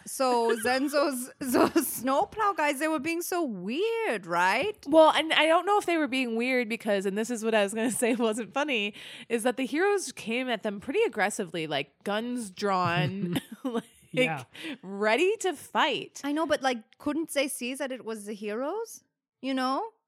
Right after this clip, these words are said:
Speaker 1: Like, look at these guys. They're heroes. They have guns. <laughs>
Speaker 2: Yeah.
Speaker 3: Oh, yeah. And I mean,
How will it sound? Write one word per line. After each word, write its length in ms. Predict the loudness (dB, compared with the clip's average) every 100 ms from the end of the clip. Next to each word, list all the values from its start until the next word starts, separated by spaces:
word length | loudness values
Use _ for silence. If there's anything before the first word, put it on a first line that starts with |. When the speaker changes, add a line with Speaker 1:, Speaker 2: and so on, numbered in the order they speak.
| _
Speaker 1:
Like, 280 | -6 -6 -6 -10
look 200 | -8 -8
at 120 | -10
these 160 | -12
guys. 340 | -12 -12 -12 -8
They're 120 | -8
heroes. 640 | -6 -6 -4 -4 -4 -4 -6
They 80 |
have 260 | -8 -8 -8
guns. 640 | -6 -4 -2 -2 -2 -6 -10
<laughs> 20 |
Speaker 2:
Yeah. 420 | -2 4 6 6 4 -4 -20 _ _ _ _
Speaker 3:
Oh, 240 | 10 10
yeah. 380 | 10 6 6 6 4
And 100 | 4
I 60 |
mean, 380 | 6 6 6 4